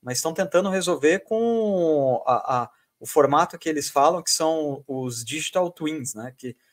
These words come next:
são os gêmeos digitais, né? Que é justamente pra você simular tudo do mundo real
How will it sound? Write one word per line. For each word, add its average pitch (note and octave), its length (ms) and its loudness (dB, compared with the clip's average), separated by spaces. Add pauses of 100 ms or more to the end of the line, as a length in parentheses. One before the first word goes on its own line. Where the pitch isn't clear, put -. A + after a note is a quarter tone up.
(200)
são C#3+ 260 -2
os C#3 140 -2
gêmeos F3 580 2
digitais, D3 640 0
né? A#2+ 160 -8
Que - 100 -4
é C3+ 80 0
justamente D3+ 420 -6
pra D#3+ 100 -6
você D#3 260 -4
simular E3 540 -2
tudo F3 200 -12
do F3 120 -6
mundo D3+ 340 -4
real C3+ 520 2